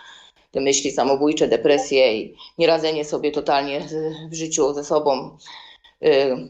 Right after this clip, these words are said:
pojechałam tam do tego ośrodka, gdzie byłam na terapii, e, uzależnień od jedzenia i poprosiłam tą psychiatrę o tabletki na razie, zanim przyjdę tutaj i będę się leczyć na nowo, tak? I będę w kontakcie, ale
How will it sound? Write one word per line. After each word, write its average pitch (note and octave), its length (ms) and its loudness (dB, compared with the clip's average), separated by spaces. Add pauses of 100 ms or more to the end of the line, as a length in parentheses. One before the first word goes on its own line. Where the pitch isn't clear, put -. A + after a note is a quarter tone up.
(100)
pojechałam A3+ 460 2
tam F3+ 140 -4
do F3 100 -4
tego F3+ 720 -2
ośrodka, E3+ 360 -2
gdzie E3 200 -6
byłam E3+ 180 0
na D3+ 100 0
terapii, E3 580 -2 (240)
e, - 40 -6
uzależnień E3 640 0
od D#3 100 -2
jedzenia E3+ 400 2 (540)
i E3 60 -8
poprosiłam G3 460 0
tą D#3+ 200 0
psychiatrę E3+ 640 0
o D#3 80 2
tabletki D#3 520 0
na C#3 120 0
razie, D#3 320 0
zanim D3+ 280 -2
przyjdę F3+ 360 2
tutaj F#3 380 0
i D#3 60 -6
będę D#3 240 2
się D3+ 140 -2
leczyć D3+ 400 -2
na C#3+ 100 -4
nowo, D3+ 340 -2
tak? D3+ 300 -4 (280)
I D#3+ 100 -6
będę F3 240 2
w - 60 -10
kontakcie, D#3 560 -2
ale G3+ 340 2